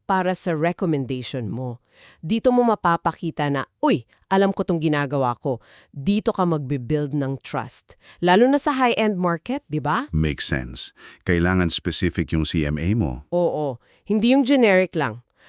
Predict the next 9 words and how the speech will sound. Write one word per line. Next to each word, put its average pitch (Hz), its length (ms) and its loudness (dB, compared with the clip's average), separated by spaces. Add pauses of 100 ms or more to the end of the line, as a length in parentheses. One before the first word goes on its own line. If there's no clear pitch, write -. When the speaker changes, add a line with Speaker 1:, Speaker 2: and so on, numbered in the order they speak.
(120)
Speaker 1:
Kailangan 202 560 2
ma-highlight 185 800 2
mo 165 160 0
yung 160 280 0
value 160 640 2
ng 147 120 4
mga 151 160 2
unique 143 400 0
features. - 640 -8